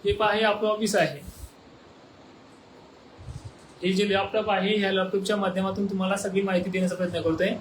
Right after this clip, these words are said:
आणि सगळा शेड्यूल दाखवण्याचा प्रयत्न करतोय तुम्हाला. हे आपलं मोठ्याची मोठं ऑफिस आहे, ठीक आहे. घनसांगीला गव्हाणे सर, आपल्याला चोवीस तारीख देण्यात येते, ह्या इथनं मी तुम्हाला अंदाज देण्याचा प्रयत्न करतोय. बऱ्याच ठिकाणी ऑफिस दाखवलंय,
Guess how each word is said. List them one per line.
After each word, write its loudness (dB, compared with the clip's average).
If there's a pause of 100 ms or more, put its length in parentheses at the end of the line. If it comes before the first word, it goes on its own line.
(800)
आणि -2 (920)
सगळा 4
शेड्यूल -4
दाखवण्याचा 2
प्रयत्न -2
करतोय -4
तुम्हाला. -2
हे 0
आपलं 2 (580)
मोठ्याची 2
मोठं 2
ऑफिस 0
आहे, 2
ठीक -2
आहे. 0 (360)
घनसांगीला 2
गव्हाणे 0
सर, 2
आपल्याला 0
चोवीस 2
तारीख 4
देण्यात 0
येते, 0 (3000)
ह्या 4
इथनं 0
मी -2
तुम्हाला 2 (320)
अंदाज 0
देण्याचा 0
प्रयत्न 0
करतोय. 2
बऱ्याच 0
ठिकाणी -2
ऑफिस -4
दाखवलंय, 0